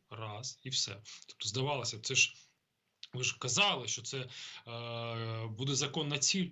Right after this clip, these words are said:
Ні, тільки один раз і все, більше відмовилися. Окей, другий приклад. Десь на території Київської області, десь, десь в центрі України є компанія «Байкар»,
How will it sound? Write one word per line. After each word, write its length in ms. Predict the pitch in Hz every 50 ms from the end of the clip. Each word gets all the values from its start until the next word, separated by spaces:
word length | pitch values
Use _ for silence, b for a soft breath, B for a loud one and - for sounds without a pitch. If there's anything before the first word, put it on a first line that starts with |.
| - -
Ні, 180 | 147 156 151 139
тільки 260 | 139 - - - 160
один 220 | 147 143 147 151
раз 240 | 165 196 220 214 - -
і 40 |
все, 180 | 131 - - 117
більше 300 | 110 120 165 175 - 120
відмовилися. 640 | 117 110 107 104 98 95 101 110 110 - - - - - _ _ _ _ -
Окей, 420 | 160 185 - 185 139 143 175 175 B B B B B
другий 320 | 131 135 196 226 185 165 151
приклад. 460 | 135 139 131 127 123 120 120 120 - B B B B B - -
Десь 540 | 131 127 170 214 247 247 - - - - 139
на 220 | 123 131 143 156
території 440 | 156 - 127 120 120 - 170 160 131
Київської 520 | 131 - 127 127 123 - - - - 120 170
області, 380 | 180 170 151 143 - - 117
десь, 400 | 110 123 120 110 - - - - -
десь 160 | 156 143 135
в 40 | -
центрі 260 | 135 123 104 113 113
України 480 | 107 - 120 123 160 190 196 190 175
є 220 | 120 113 110 139 143
компанія 560 | 139 - 117 113 117 117 117 117 113 110 104
«Байкар», 480 | 101 120 117 113 113 - 151 175 180